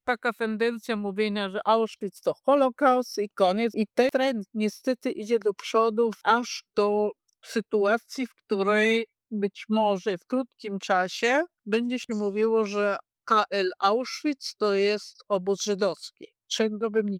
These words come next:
chciała i dlatego między innymi jestem tym działaczem i jestem tym, które,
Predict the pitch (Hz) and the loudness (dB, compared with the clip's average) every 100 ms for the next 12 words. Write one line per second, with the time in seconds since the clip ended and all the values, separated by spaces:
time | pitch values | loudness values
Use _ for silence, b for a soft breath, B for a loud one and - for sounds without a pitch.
0 | - 294 320 320 294 240 233 254 226 233 | -4 -2 0 0 0 0 -2 -2 -2 0
1 | 233 214 240 220 220 220 233 - 240 - | 0 0 0 0 2 2 0 -2 -4 -2
2 | 233 220 233 233 233 - 180 170 _ _ | -2 0 2 0 -2 -4 -8 -10 _ _
3 | 214 202 202 208 208 190 - 208 202 - | 0 2 2 2 0 0 -2 -4 -2 -2
4 | 214 233 - 233 220 226 | -2 -4 -4 -2 0 0